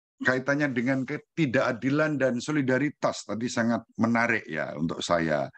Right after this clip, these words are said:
Beberapa kali Mbak Tere menyebut itu. Memang kita harus sadar betapa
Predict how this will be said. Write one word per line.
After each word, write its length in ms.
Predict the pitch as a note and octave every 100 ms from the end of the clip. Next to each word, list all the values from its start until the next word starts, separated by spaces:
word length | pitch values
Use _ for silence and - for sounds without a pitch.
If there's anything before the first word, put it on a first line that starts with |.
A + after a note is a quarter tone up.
| _ _
Beberapa 400 | - D#2 F2 -
kali 560 | E2+ E2+ F2+ F#2+ F#2 F2+ - -
Mbak 340 | - D2+ C#2+ -
Tere 200 | D#2 E2
menyebut 400 | E2 D#2+ E2+ E2 -
itu. 480 | F2 - F2 D2 A#1 _ - _ _ _ _ _ _
Memang 560 | G#2+ A#2 D#3+ E3 D#3+ - - _ _ _ _ _
kita 320 | C#3 C3+ D#3 C3+
harus 160 | B2+
sadar 640 | D3+ C3+ G2+ G2+ F2 D2+ -
betapa 800 | - - A#2+ A#2 C3 B2 A2+ -